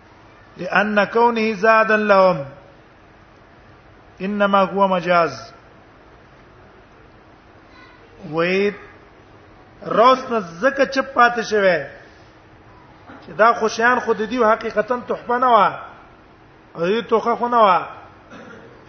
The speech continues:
ځکه خوشیانو نه خوراک څوک حاصلوي؟ حیوانات د پیرانو. نو دا توخه، توخه ده حقیقتا د دې دپاره نه، بلکې حقیقت کې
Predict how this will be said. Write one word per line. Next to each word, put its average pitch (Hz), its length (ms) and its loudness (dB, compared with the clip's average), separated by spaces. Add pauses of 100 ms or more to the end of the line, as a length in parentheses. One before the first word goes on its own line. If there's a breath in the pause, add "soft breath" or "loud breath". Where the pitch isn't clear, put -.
(180)
ځکه 220 260 2
خوشیانو 226 440 0
نه 226 100 2
خوراک 233 380 2
څوک 269 200 -2
حاصلوي؟ 196 460 0 (1120)
حیوانات 196 460 2 (400)
د 180 120 -8
پیرانو. 196 420 2 (1600)
نو 165 120 -10 (120)
دا 220 200 4 (140)
توخه، 220 560 2 (420)
توخه 196 360 0
ده 233 160 4 (400)
حقیقتا 208 600 -2
د 233 140 -6
دې 226 240 -6
دپاره 214 420 2
نه، 220 160 2 (1300)
بلکې 214 280 2 (120)
حقیقت 208 500 -2
کې 233 100 -6